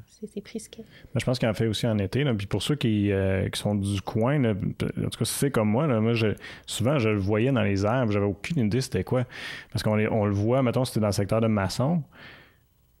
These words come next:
Speaker 2: puis, puis surtout à l'automne, on, tu sais, ton, tu, parce que tu l'entends, le moteur dans les airs, là.
Speaker 1: Ouais.
Speaker 2: Fait que des, des fois, tu peux être comme, mettons, au centre d'achat ici à Buckingham, tu sais, puis là, tu l'entends, puis là, tu le vois, puis t'es comme, « OK, c'est quoi ça ? » Mais c'est ça.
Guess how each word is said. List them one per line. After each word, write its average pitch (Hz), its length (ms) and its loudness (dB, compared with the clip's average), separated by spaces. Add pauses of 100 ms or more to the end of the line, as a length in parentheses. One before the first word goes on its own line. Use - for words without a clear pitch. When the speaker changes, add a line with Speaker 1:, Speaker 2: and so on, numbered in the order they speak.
(260)
Speaker 2:
puis, - 120 -8
puis 104 340 0
surtout 110 340 0
à 110 40 4
l'automne, 110 440 2
on, 110 120 2
tu - 60 -6
sais, 117 100 2
ton, 101 360 0
tu, - 80 -8
parce - 160 -4
que - 60 -14
tu 113 80 0
l'entends, 98 360 0
le 151 60 0
moteur 127 320 0
dans 110 80 2
les 101 120 2
airs, 117 160 2
là. 104 100 0
Speaker 1:
Ouais. - 60 -4
Speaker 2:
Fait 90 100 -2
que 98 40 -10
des, 98 140 0
des 95 100 0
fois, 117 140 -2
tu - 80 -8
peux 117 80 -2
être - 80 -4
comme, 104 80 0
mettons, 107 240 0
au - 20 -2
centre 110 160 0
d'achat 101 220 0
ici 117 120 -2
à 113 60 2
Buckingham, 107 380 0
tu - 60 -4
sais, 127 60 0
puis 104 120 -2
là, 107 60 2
tu - 120 -4
l'entends, 104 380 0
puis 110 100 -2
là, 104 60 -8
tu 104 80 -4
le 95 60 0
vois, 117 160 0
puis 107 100 -2
t'es 92 80 -2
comme, « 92 140 0
OK, 98 140 -2
c'est 98 140 -2
quoi 117 240 0
ça ? » 120 220 -2
Mais 95 120 0
c'est 90 120 -2
ça. 98 140 0